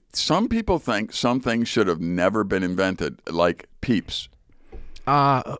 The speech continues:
Speaker 2: who would ever think such a
Speaker 1: I
Speaker 2: thing?
Speaker 1: think such a thing.
Speaker 2: Really?
Speaker 1: Oh, absolutely.
Speaker 2: Why?
Speaker 1: I, I walk by Peeps in the aisle at the store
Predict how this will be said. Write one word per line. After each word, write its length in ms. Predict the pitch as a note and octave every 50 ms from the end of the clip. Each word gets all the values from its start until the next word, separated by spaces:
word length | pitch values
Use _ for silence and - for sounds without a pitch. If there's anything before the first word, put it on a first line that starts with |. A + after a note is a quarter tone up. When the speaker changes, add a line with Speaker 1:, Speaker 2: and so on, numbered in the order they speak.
| - -
Speaker 2:
who 140 | A2 D3+ F3
would 120 | F#3 D#3+
ever 180 | D3 B2+ A2 G2+
think 240 | - - G2+ F2+ -
such 160 | - E2+ -
a 40 | D#2+
Speaker 1:
I 200 | F#2+ G2+ G#2+ A2
Speaker 2:
thing? 80 | A2
Speaker 1:
think 260 | - G#2 G2 F#2 -
such 280 | - - - E2+ D#2+ -
a 60 | E2+ D#2
thing. 240 | - F2 - B3+
Speaker 2:
Really? 420 | D#4+ G#4 A4+ G4+ D#4+ C#3 A2+ F#2+ -
Speaker 1:
Oh, 180 | F#2+ F#2+ F#2 - -
absolutely. 840 | G2 G2+ A2 G#2 - - F#2+ F#2 F#2 F#2 F#2 - - D#2+ D2+ - - - _ -
Speaker 2:
Why? 360 | D3+ F#3+ C#4+ - G4 C#4+ C#3
Speaker 1:
I, 80 | A2+
I 40 | C#3+ F3
walk 280 | F#3+ G3 A3 G#3 -
by 200 | - D#3+ C#3+ B2
Peeps 520 | A2 - - - D#3 E3 E3+ - - - -
in 120 | - C3+ B2
the 160 | A#2+ A#2+ - - -
aisle 500 | A2+ A#2 B2 C3+ D3+ D#3 D#3+ E3 F3 - A2
at 120 | A2 -
the 100 | - G2+
store 580 | - - - - C3 B2 C3 C#3+ D#3 E3 E3